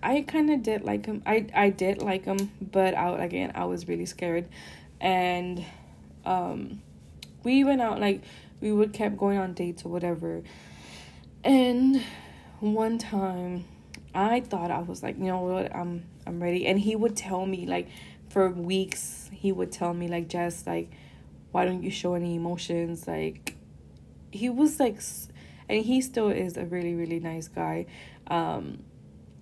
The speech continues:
such a gentleman. Like, I'm telling you, like,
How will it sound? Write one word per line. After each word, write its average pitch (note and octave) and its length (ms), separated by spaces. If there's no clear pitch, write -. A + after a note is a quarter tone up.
such F3+ 240
a G3 60
gentleman. E3+ 680
Like, E3 360
I'm E3+ 100
telling - 340
you, - 80
like, - 300